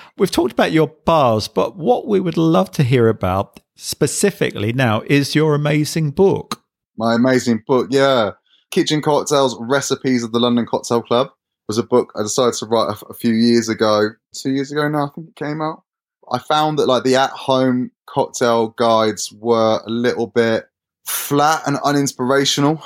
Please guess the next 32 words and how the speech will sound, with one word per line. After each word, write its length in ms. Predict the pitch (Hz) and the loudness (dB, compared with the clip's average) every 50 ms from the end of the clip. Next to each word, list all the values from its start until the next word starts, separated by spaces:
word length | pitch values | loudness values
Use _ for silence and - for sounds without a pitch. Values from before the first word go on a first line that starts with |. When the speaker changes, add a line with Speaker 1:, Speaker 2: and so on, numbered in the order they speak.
| - - | -10 -8
Speaker 2:
and 100 | 156 151 | -4 -2
not 140 | 143 147 127 | 0 0 0
particularly 360 | - 135 - - 156 117 131 | -2 -4 -4 -2 -2 -2 -4
creative. 960 | - - - - 135 127 127 127 135 143 104 139 147 147 143 - - - - - | -6 -6 -2 2 4 4 4 4 2 2 2 2 2 2 0 -4 -10 -14 -16 -20
Do 80 | - - _ _ | -20 -20 _ _
you 80 | 120 | -6
know 80 | 117 120 | -2 0
what 60 | 120 | 2
I 20 | |
mean? 80 | 120 117 | 2 0
If 140 | 110 - - | 0 -2 -4
you 60 | 120 | -4
wanna 120 | 117 113 | -2 0
learn 160 | 113 120 117 117 | 2 2 2 2
how 80 | 113 | 0
to 120 | 107 - 117 | -2 -4 -8
make 120 | 110 104 | -8 -6
a 60 | - 104 | -8 -8
woo-woo 540 | 92 104 110 110 113 110 104 110 107 107 | -6 -4 -2 0 0 0 0 2 2 2
or 160 | 104 104 104 101 | 2 0 -2 -4
a 40 | |
cosmopolitan, 880 | - - 113 104 98 104 98 - - 104 101 98 - - 98 92 95 98 - _ _ _ _ - | -4 -6 -6 -6 -6 -8 -10 -6 -4 -4 -4 -4 -4 -6 -6 -6 -6 -8 -14 _ _ _ _ -8
it 160 | 107 98 - | -8 -6 -6
was 160 | 113 107 - | -8 -8 -8
fine. 880 | - - - - - - 127 123 113 107 101 95 95 92 95 101 107 107 _ _ _ _ _ _ _ 113 | -10 -12 -14 -10 -6 -2 0 2 2 2 2 2 0 -2 -4 -6 -8 -10 _ _ _ _ _ _ _ -4
And 200 | 113 113 117 117 | -2 0 0 2
then 600 | 123 120 120 120 120 120 117 120 120 117 110 - - _ _ _ - | 2 2 2 2 2 2 2 2 2 0 -2 -4 -10 _ _ _ -6
it 60 | 135 | -6
was 140 | 131 117 113 | -6 -4 -4
also 280 | 123 139 139 120 - 147 | -6 -6 -4 -2 -2 -2
about 240 | 123 127 123 - 85 | 0 0 -2 -4 -6
accessibility. 840 | - - - 135 - - 117 117 127 131 143 139 - 151 151 151 | -8 -8 -6 -4 -4 -4 -2 0 0 2 2 0 -2 -6 -8 -10